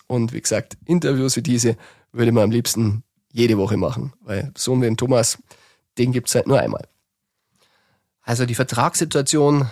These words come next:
mit Thomas, die wird uns wahrscheinlich die nächsten Tage und wahrscheinlich Wochen noch begleiten.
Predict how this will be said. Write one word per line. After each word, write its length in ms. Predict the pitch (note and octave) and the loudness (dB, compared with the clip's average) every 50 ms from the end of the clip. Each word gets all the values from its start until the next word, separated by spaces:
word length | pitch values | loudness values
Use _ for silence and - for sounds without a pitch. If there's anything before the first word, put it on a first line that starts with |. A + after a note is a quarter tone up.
| - - | -6 -6
mit 200 | - B2 B2 A#2+ | -4 -4 -4 -2
Thomas, 580 | - - B2 B2 A#2+ A#2 A2 - - - - - - | -2 0 0 2 2 2 0 -2 -4 -6 -6 -8 -12
die 220 | - B2 C3+ C#3+ C3+ | -14 -14 -14 -10 -8
wird 180 | C3+ B2+ - | -6 -6 -4
uns 200 | - G#2+ A2+ A2 | -2 -2 -2 -2
wahrscheinlich 320 | - A2 G#2 - F#2 G2 G2+ | -2 -4 -4 -2 -4 -4 -4
die 120 | - G#2+ | -4 -4
nächsten 340 | G2+ G2 F#2+ - - - G#2 | -2 -2 -2 -4 -6 -6 -6
Tage 400 | - - - G#2 A2+ A#2 A#2 G2 | -6 -4 -4 -4 -4 -4 -4 -4
und 60 | F2 | -4
wahrscheinlich 320 | F#2 F#2 A2+ F2+ F#2 A2 G#2 | -4 -2 -4 -4 -4 -4 -4
Wochen 240 | G2+ G#2 - - | -4 -4 -4 -4
noch 160 | G#2 G2 - - | -4 -6 -6 -8
begleiten. 520 | - - - G#2+ F#2+ G#2+ A2 E2 A2 A2 | -10 -8 -4 -2 -2 0 0 0 -2 -4